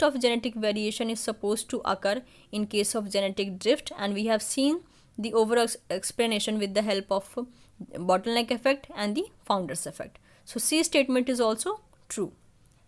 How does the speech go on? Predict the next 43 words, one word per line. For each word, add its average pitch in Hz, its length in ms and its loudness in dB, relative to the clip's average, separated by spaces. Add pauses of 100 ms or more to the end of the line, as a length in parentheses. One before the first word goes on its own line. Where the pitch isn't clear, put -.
D 247 160 2
statement, 294 460 0 (580)
"Genetic 294 420 6
drift 302 260 0
can, 294 160 4 (100)
mm, 214 380 -4
can 240 180 0 (120)
cause 240 260 6
harmful 233 460 2
allele 226 260 0
to 247 160 0
become 220 220 -2
fixed." - 400 -8 (240)
Obviously, 262 400 0
we 233 180 0
have 226 120 4
seen 247 280 0
in 240 40 -2 (120)
case 233 260 0
of 220 80 -4 (100)
that 214 140 0 (540)
red 226 240 4
elephant, 233 440 2 (220)
or 196 180 2 (200)
the 208 100 2
elephant 220 320 2
which 226 200 -6
has 214 140 2
been 220 200 -2
represented, 208 600 -2 (140)
uh, - 120 -8 (200)
with 190 320 -4
a 190 80 0
red 208 240 2
color, 226 220 4 (500)
that 214 300 4
somehow 269 320 8
it 285 160 2
is 247 120 2
going 240 140 4
to 240 140 0
represent 226 500 0
the 277 60 0